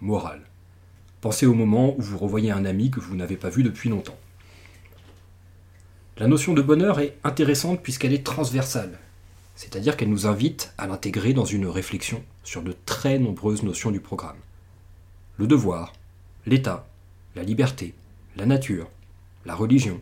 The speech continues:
la technique, le temps, le travail, la vérité.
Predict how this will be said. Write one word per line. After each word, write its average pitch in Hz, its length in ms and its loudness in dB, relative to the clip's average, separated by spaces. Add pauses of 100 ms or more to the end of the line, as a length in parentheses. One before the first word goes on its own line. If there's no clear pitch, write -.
(380)
la - 80 -10
technique, 123 540 -2 (320)
le 131 160 2
temps, 110 220 -6 (340)
le 110 100 -6
travail, 92 420 -4 (300)
la 87 80 -8
vérité. 104 360 -4